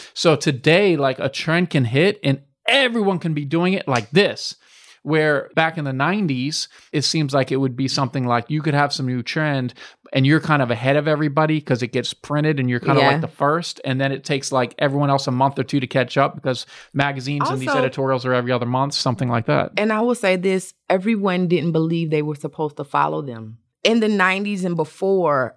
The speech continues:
Speaker 3: a lot of things were just art.
Speaker 2: Mm.
Speaker 3: So what you saw in Vogue was Vogue. It wasn't that people were trying to walk on the street and look like that. And I think that's what happened with a lot of makeup. People are walking around with photo shoot makeup on.
Speaker 2: Yeah.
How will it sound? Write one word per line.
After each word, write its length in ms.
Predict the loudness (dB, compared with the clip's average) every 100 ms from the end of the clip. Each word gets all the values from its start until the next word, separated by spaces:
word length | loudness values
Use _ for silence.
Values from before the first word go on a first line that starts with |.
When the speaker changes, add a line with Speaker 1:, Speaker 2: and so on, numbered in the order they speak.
| _
Speaker 3:
a 80 | -4
lot 300 | 0 0 0
of 100 | -2
things 300 | -2 -2 -2
were 80 | -2
just 240 | -2 -4 -2
art. 300 | -2 -2 -10 _ _ -2
Speaker 2:
Mm. 160 | 0 4
Speaker 3:
So 200 | 4 2
what 240 | -2 -4
you 80 | -6
saw 320 | 0 2 2
in 160 | 0 -2
Vogue 540 | 0 0 0 -2 -6 -4
was 220 | -2 0
Vogue. 460 | 0 0 0 -4 -10 2
It 140 | 2
wasn't 400 | 4 2 0 -2
that 180 | -2 -4
people 300 | -4 -4 0
were 120 | 0
trying 320 | 0 0 0 0
to 120 | 0
walk 340 | 2 2 2
on 140 | -4 -6
the 60 | -6
street 360 | -6 -4 -2
and 140 | -2 -2
look 180 | -2
like 200 | 0 -2
that. 120 | -2 -2
And 120 | -2
I 40 |
think 260 | 0 0 2
that's 220 | 0 2
what 120 | 0
happened 300 | 0 -2 0
with 100 | 0
a 60 | 2
lot 180 | 2 2
of 80 |
makeup. 440 | 2 0 0 -2 -2
People 300 | -4 0 2
are 80 | 2
walking 340 | 0 -2 -2
around 680 | 0 2 2 2 0 -4 -8 -18 -16 0
with 180 | 0 2
photo 320 | 2 2 0
shoot 200 | -4 -4
makeup 440 | -4 -2 -4 -4
on. 280 | -4 -2 2
Speaker 2:
Yeah. 320 | 2 2 -2